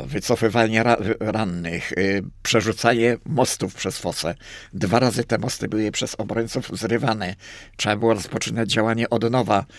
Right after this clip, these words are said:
Właśnie za-, po-, zabieranie rannych, zaopatrywanie pierwszej linii. Żołnierzy cytadelowcy bezpośrednio uczestniczących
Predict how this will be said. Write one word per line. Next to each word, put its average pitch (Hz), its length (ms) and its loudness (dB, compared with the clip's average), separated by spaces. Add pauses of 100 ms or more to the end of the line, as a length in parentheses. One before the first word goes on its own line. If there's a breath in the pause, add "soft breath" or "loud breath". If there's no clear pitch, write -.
(220 loud breath)
Właśnie 92 400 2
za-, 113 140 4
po-, - 200 0
zabieranie 113 600 2
rannych, 95 380 0
zaopatrywanie 113 920 2 (200)
pierwszej 90 400 0
linii. 82 340 -8 (380 loud breath)
Żołnierzy 110 600 2
cytadelowcy 104 720 -2
bezpośrednio - 640 -4
uczestniczących 90 920 -8